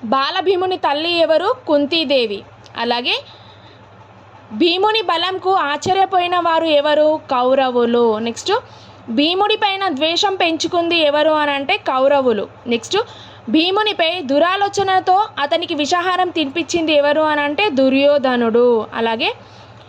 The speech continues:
కౌరవ పాండవులకు ఒక బల పరీక్ష పెట్టింది ఎవరు? ద్రోణాచార్య గురువు. వీళ్ళ గురువు ఎవరు? ద్రోణాచార్య. అలాగే బల పరీక్ష పెట్టినప్పుడు గదాయుద్ధం ఎవరెవరి మధ్య జరిగింది అంటే దుర్యోధనుడు మరియు భీమునికి మధ్య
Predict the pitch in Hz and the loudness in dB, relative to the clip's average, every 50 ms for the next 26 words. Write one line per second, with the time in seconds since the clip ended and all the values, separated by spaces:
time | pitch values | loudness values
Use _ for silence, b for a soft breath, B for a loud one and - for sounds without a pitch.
0 | B B B - - 349 339 349 370 403 427 427 466 466 453 415 359 349 349 359 | B B B -4 -2 0 2 2 4 2 4 2 2 0 0 -2 -2 0 0 2
1 | 370 381 381 370 370 370 381 370 349 349 311 262 285 285 302 302 330 330 330 320 | 2 2 2 2 2 2 2 0 0 0 -2 -2 -2 -2 -2 0 0 -2 -2 0
2 | - - 330 294 294 269 - - 311 302 302 269 269 262 247 269 262 262 233 202 | 0 -2 0 0 0 -2 -2 -2 -2 0 2 4 4 4 4 4 2 2 2 2
3 | 233 240 240 254 269 277 277 - 285 269 269 269 277 277 277 233 226 247 247 262 | 0 2 2 2 0 0 0 0 0 0 2 2 2 2 2 2 2 2 2 4
4 | 262 254 220 - - - 233 240 247 254 240 247 254 240 254 277 294 294 269 254 | 2 2 0 0 -4 -8 -4 0 0 2 4 4 4 4 4 2 2 2 2 4
5 | 269 277 302 349 415 523 554 B B B B B B - - 208 247 262 269 277 | 2 2 2 2 2 0 -2 B B B B B B -16 -6 0 0 2 2 2
6 | 285 294 302 311 294 302 294 269 247 240 240 240 247 247 233 214 - 233 233 233 | 0 0 -2 -2 0 -2 -2 0 0 0 0 0 0 0 -2 -2 -2 -2 -2 -2
7 | 226 277 359 480 B B B B B B B B B B - - - 226 262 285 | 0 -2 -2 -4 B B B B B B B B B B -20 -16 -8 -4 -4 -2
8 | 320 349 - 415 415 415 - - 453 453 - 359 285 349 349 359 359 339 349 339 | -2 -2 -2 -2 -2 -2 -2 -2 -2 0 0 -2 -2 0 -2 -2 -2 -2 0 0
9 | 339 359 277 285 285 285 330 339 359 359 349 294 349 339 320 294 285 277 294 302 | 0 2 2 0 0 2 0 0 0 -2 0 0 0 0 2 2 2 2 2 2
10 | 311 320 330 320 311 302 247 294 285 269 277 269 269 285 277 277 269 262 254 330 | 2 2 0 0 -2 0 0 0 0 2 0 2 2 0 0 2 0 0 0 0
11 | 359 285 240 262 240 254 277 294 302 285 294 294 294 294 285 294 269 269 254 240 | 0 2 0 2 2 4 2 2 2 2 2 2 2 2 2 2 2 2 0 0
12 | 320 330 269 233 254 254 269 285 294 302 294 302 302 277 269 254 226 214 302 339 | 0 0 0 2 2 2 2 2 2 0 0 0 0 0 0 0 0 0 0 0
13 | 392 | 0